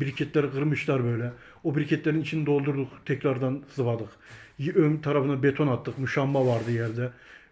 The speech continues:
Beton çektik yere. Efendime söyleyeyim kömürünü yaptık, düzelttik. Ee, giriş kapısını düzelttik. Penceresini düzelttik. Oraya bir pencere açtık. Yani bir sürü yani an-, hangisini anlat?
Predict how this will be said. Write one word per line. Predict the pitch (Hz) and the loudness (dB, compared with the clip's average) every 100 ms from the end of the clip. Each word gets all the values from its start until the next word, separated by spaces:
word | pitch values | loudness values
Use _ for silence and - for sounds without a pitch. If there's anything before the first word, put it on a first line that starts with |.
| - | -2
Beton | 147 151 151 131 | 2 2 2 0
çektik | 135 113 123 127 | -4 -6 -8 -4
yere. | 120 117 120 - - - _ - | -2 -2 -6 -12 -20 -20 _ -2
Efendime | 143 156 160 151 | 2 4 4 2
söyleyeyim | 147 147 143 | 2 0 0
kömürünü | 139 143 143 147 143 147 | 0 0 2 2 2 2
yaptık, | 123 117 117 - | 0 -4 -10 -8
düzelttik. | 123 123 113 123 117 - - | -2 0 0 -4 -6 -6 -4
Ee, | 143 127 127 120 123 120 - - - - | 0 0 0 0 0 -2 -6 -20 -20 -4
giriş | 147 156 | 0 0
kapısını | - 139 127 147 139 | 2 -2 0 -2 0
düzelttik. | 131 123 123 - 117 - - - - - - - | 0 2 0 0 -10 -10 -20 -20 -20 -20 -12 2
Penceresini | 156 147 147 135 143 127 | 4 6 4 4 2 -2
düzelttik. | 123 117 110 101 117 - _ - | 0 0 -2 -6 -12 -12 _ -14
Oraya | - 147 151 151 | -2 2 4 2
bir | 151 | 2
pencere | 151 139 135 | 2 2 2
açtık. | 123 123 101 - - - - - - | 2 -2 -6 -10 -16 -18 -20 -12 -2
Yani | 143 151 - - - - - | 0 0 -2 -12 -20 -10 2
bir | 185 | 2
sürü | - 151 | 2 4
yani | 147 135 | 6 4
an-, | 151 160 165 175 | 2 0 0 2
hangisini | 160 190 165 151 131 | 2 2 2 0 -2
anlat? | 131 123 | -4 -6